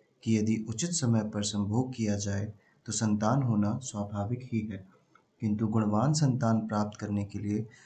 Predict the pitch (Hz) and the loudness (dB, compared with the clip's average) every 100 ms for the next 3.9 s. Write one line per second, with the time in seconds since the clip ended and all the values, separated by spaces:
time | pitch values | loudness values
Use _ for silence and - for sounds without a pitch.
0 | - _ 113 113 160 165 151 131 120 131 | -20 _ 2 4 2 0 2 2 0 0
1 | 117 104 107 123 143 135 113 113 120 110 | -2 -2 0 0 0 0 2 2 0 -4
2 | - 107 110 107 104 110 107 104 110 - | -4 0 2 2 2 0 -2 -2 -2 -4
3 | 107 98 98 95 - - 90 101 | -4 -2 -2 -6 -10 -12 -14 -16